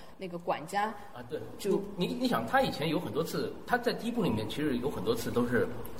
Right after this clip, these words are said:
Speaker 2: 求钢铁侠来帮他，
Speaker 1: 对。
Speaker 2: 对吧？钢铁侠有几次可能就是派了盔甲过来，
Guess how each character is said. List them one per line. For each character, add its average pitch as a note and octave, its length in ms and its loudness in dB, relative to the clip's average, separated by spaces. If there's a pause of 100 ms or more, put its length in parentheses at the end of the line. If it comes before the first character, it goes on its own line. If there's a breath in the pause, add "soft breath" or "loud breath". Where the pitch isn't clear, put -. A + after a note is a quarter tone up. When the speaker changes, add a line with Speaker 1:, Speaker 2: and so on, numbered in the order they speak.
(160)
Speaker 2:
求 - 140 -2
钢 A#2 160 2
铁 A2 100 2
侠 G2+ 80 0
来 G2 120 4
帮 B2 180 2
他， - 140 -6
Speaker 1:
对。 F#3 260 2 (160)
Speaker 2:
对 C#3 60 -2
吧？ B2+ 180 2
钢 E3+ 100 4
铁 C#3 120 2
侠 C#3 120 8
有 C3+ 240 4
几 F3 140 -4
次 - 160 -6
可 - 140 -6
能 A2+ 100 -2
就 F3 100 0
是 D3+ 60 2 (240)
派 - 80 4
了 C#3+ 80 2
盔 G3+ 160 0
甲 - 180 2
过 - 80 0
来， G2 120 -2